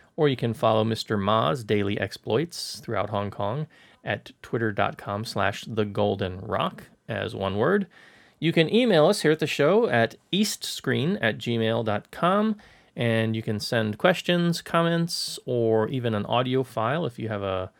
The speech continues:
comment or a short review you'd like to have played here on the program.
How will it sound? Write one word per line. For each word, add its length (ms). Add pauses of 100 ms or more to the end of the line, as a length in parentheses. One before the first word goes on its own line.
(340)
comment 440
or 200
a 40
short 220
review 320
you'd 220
like 260 (120)
to 80
have 220
played 340
here 260
on 100
the 80
program. 460